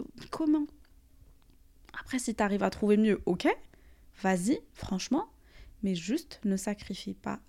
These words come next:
tes plans de carrière pour quelqu'un d'autre. Et dernier conseil, s'il te plaît,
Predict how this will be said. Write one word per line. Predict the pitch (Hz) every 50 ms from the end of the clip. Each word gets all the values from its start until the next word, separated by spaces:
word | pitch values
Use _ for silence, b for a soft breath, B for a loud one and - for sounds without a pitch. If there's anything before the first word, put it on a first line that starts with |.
| - -
tes | 208 190
plans | - - 190 185
de | 185 175
carrière | - - 185 196 175 185 - - - - _ - -
pour | - - 254 294 294 - -
quelqu'un | - 202 196 - - - - - - - - -
d'autre. | 185 190 196 - - -
Et | - - 262
dernier | 208 233 233 240 247 226 208
conseil, | - 202 190 185 - - 180 175 175 - - - - - _ _ _ - - - _ _ - - -
s'il | - - - 302 285
te | 240 247
plaît, | 220 214 - 190 180 - -